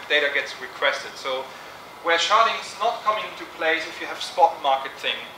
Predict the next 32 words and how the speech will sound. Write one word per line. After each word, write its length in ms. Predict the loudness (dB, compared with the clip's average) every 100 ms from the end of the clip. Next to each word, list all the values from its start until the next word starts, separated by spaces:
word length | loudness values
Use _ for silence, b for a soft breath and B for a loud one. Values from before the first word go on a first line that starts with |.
| -8
For 140 | 0 2
example, 440 | 6 6 6 4
you 80 | -2
have 140 | -2 -4
only 140 | -6
three 300 | -6 2 2 4
products 420 | 8 10 10 6
and 100 | -6 -12 -14 -14 -6
fifty 320 | -4 -2 -4
million 360 | -4 -2 -4 -6
users 420 | -8 -6 -6 -4 -4
want 160 | -6
to 300 | -6 -6 -6 -8 -12 -16 -16 -16 0
get 240 | 2 2 0
this, 280 | -4 -4 -2
right? 160 | 2 2 2
Increasing 500 | -8 -8 -8 -8 -10
a 40 | -6
count 220 | -2 -2 -2
or 100 | -6
something 340 | -6 -6 -8 -6
like 180 | -6
this. 280 | -6 -8 -10 -14 -16 -18 0
This 180 | 2 2
is 120 | -2 2
where 340 | 6 8 6 4 -8 -14 -8 4
other 260 | 6 6 2
systems 560 | -2 -4 -4 -6 -6 2
may 160 | 4
be 120 | 4 -2 2
more 260 | 8 8 8 2
useful, 380 | -6 -6 -6